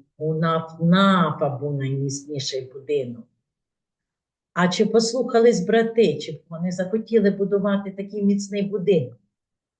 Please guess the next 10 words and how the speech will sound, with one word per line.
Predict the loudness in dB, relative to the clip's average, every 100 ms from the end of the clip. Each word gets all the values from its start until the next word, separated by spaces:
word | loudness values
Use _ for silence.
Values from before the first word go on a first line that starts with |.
| _ _ _ _ _ _
Ні, | -4 2 4 6 4 2 -2 -12 -16 -10
не | -6 -4
захотіли. | -2 -4 0 0 -2 -6 -2 2 2 0 -4 -14 _ _ _ -14
Вони | -10 -10
собі | -12 -10 -10
збудували | -10 -14 -10 -6 -2 -2 -2 -6 -14 _ _ _ _ _ _ _ _ _ _
з | -14 -8
гілочок | -2 -2 -2 -6 0 2 2 -2 -12 -20 _
та | -2 -2
соломи. | 0 2 4 6 4 4 0 -6